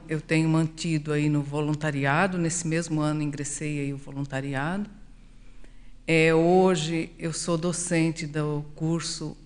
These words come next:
é, Experimento Grupal da Técnica do Ano Mais de Vida.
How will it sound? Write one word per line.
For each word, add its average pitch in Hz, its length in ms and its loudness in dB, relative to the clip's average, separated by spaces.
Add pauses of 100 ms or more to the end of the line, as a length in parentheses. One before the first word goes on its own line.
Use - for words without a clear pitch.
(100)
é, 143 120 -2
Experimento 160 640 2
Grupal 160 460 0
da 147 120 0
Técnica 147 480 -2
do 139 140 -4
Ano 139 160 -2
Mais 139 220 -4
de - 80 -8
Vida. 202 520 -4